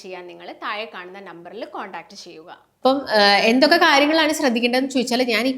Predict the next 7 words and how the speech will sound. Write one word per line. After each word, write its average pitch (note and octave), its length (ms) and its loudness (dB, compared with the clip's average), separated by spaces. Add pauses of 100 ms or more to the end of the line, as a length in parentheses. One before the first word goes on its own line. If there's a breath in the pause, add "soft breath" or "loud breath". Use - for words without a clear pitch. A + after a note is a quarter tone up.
പറഞ്ഞ B3+ 260 4 (100)
ഭക്ഷണ B3 340 -6
വസ്തുക്കളൊക്കെ A3+ 500 -6 (220)
കണ്ടിന്യുവസ് C#4+ 600 0
ആയിട്ട് C#4+ 240 -2
സ്ഥിരമായിട്ട് B3+ 680 0
കഴിക്കുന്ന A#3+ 280 0